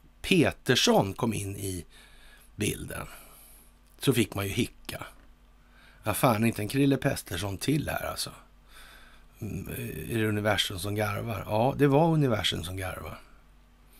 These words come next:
Var så säker. Var så säker. Kolla vad han har gjort, den där Pettersson, egentligen. Han kanske har träffat någon, lärt känna någon.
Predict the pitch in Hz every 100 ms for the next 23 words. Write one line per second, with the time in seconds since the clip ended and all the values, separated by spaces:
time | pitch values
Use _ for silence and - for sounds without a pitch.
0 | - - - - - - - - - -
1 | 113 113 - - - 95 - - - -
2 | - - - - - - - - - -
3 | - - - - - 139 131 - - -
4 | - - - - - - - - - -
5 | - - - - - - - - 135 113
6 | 98 175 196 113 202 - 175 104 - -
7 | - 90 95 92 - - - - - -
8 | - 117 - 131 - 131 - - - 110
9 | 113 - 120 110 117 95